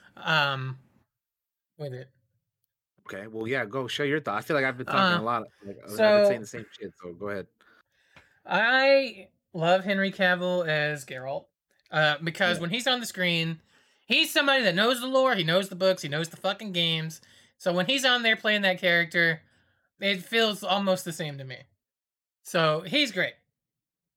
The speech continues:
Speaker 1: I liked season one more than season two. Season two, and I think the reason why is, like, and I think they've said this about the,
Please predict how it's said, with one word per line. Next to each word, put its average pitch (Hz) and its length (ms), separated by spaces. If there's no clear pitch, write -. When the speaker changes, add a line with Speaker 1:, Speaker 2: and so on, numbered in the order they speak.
Speaker 1:
I 285 560
liked 220 460
season 214 520
one 185 220
more 180 240
than 170 120
season 160 360
two. 147 200
Season 285 480
two, 233 560
and 208 200
I 190 100
think 285 200
the 254 60
reason 220 260
why 185 240
is, 170 180
like, 147 280
and 185 100
I 190 40
think 208 160
they've 170 140
said 156 200
this 143 200
about 131 320
the, 135 200